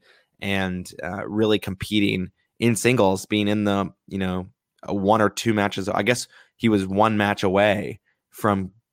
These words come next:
being in a number one contender spot or being in the ti-, in the singles title match, uh, that, uh, you know, ultimately Snyder was against Oyama. But the fact that he was so close to Mikey Three Belts, uh, it must sting. I absolutely agree. It must sting. And I think that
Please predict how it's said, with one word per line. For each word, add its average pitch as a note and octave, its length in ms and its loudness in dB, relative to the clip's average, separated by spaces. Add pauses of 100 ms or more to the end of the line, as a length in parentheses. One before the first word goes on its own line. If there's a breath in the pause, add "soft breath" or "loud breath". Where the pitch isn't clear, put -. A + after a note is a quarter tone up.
(140)
being G#2 600 -2 (220)
in F#2 600 0 (400)
a G2+ 60 -4
number G2+ 300 2
one F#2 160 0
contender D3 400 -2
spot B2 480 0
or F#2+ 180 -2
being G2 560 -4 (380)
in A#2 140 0
the A2 80 2
ti-, A2+ 240 -8
in A#2 140 2
the G#2+ 80 0
singles G2+ 340 -2
title G#2 260 2
match, F#2+ 420 -2 (380 soft breath)
uh, F2+ 200 -4
that, F#2 200 -4
uh, - 300 -10
you F#2+ 180 -6
know, F#2+ 100 -4
ultimately G2 400 -2
Snyder G2 440 -2
was G2 280 -2
against G2 300 -6
Oyama. G2 540 2 (300 soft breath)
But A2 300 4
the A#2 100 2
fact A#2+ 220 0
that G#2+ 80 -4
he A#2 120 0
was G#2 160 4
so D#3 220 2
close G2+ 300 0
to - 80 -12
Mikey F#2 280 -6
Three F#2+ 200 -4
Belts, F2+ 400 -4 (360 soft breath)
uh, F#2 280 -6
it - 160 -2
must C3 260 -2
sting. A#2 340 -2
I G2 220 -2
absolutely B2 460 0
agree. G2+ 180 -2
It F2 60 -6
must G#2+ 240 -4
sting. G#2 260 -2
And G2 80 -6
I G#2 120 -2
think A2+ 280 -6
that G2+ 160 -6